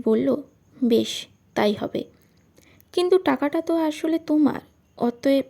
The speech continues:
লোকসেবার ভার তুমিই নেবে, আমি তোমার সহকারী হব।"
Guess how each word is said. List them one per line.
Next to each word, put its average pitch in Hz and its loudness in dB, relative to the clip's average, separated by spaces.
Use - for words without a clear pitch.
লোকসেবার 214 -2
ভার 294 -4
তুমিই 302 0
নেবে, 349 -4
আমি 330 4
তোমার 415 -2
সহকারী 247 0
হব।" 220 -6